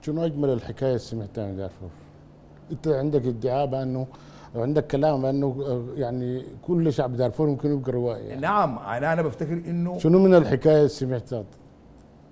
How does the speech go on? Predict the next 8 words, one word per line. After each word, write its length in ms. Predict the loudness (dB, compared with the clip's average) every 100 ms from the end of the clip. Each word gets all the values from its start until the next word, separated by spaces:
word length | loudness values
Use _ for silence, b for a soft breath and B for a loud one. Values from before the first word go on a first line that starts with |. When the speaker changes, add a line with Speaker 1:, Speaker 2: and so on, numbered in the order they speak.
| -20 -16 -6
Speaker 2:
يعني 540 | -4 -2 -2 -2 -4 -10 -8
مثلًا، 600 | -6 -2 0 0 0 -4 -14 -20 -20 -20 -20 B B B -20 -12
آه، 1000 | -8 -6 -6 -6 -8 -10 -10 -10 -12 -10
في 180 | -6 -4
مثل 340 | -4 -4 -8
شعبي 340 | -6 -6 -6
بيقولوا 280 | -8 -6 -6
الفور 360 | -6 -4 -6